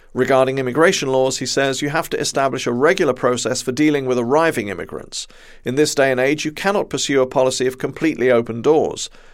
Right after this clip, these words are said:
The results are economically inappropriate and socially complicated. You must arrange things so that the incoming migration is regulated. Second, the legal system must contribute to immigrants' progressive integration.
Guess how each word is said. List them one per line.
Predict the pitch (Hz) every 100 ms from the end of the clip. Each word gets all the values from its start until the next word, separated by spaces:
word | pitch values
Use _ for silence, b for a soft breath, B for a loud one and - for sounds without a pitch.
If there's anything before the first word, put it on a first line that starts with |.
| b
The | 117
results | 123 139 143 -
are | 135
economically | 160 160 147 131 127 127
inappropriate | 139 131 - 180 175 123 120
and | 151
socially | 147 151 147 110 107
complicated. | 151 156 120 107 - - - - b b b
You | 147
must | 175 160
arrange | 151 185 190 -
things | - 123 120
so | 151 147
that | 139
the | 156
incoming | 170 175 170 156 139
migration | 127 123 135 131 123
is | 113 110
regulated. | 131 135 98 - - 65 - _ b b b
Second, | - 127 123 156 156
the | 143
legal | 160 151 135
system | 147 - 131
must | 139 156 -
contribute | 135 185 175 143 123
to | 139
immigrants' | 151 131 131 127
progressive | 131 127 120 120 113
integration. | 113 117 151 151 - -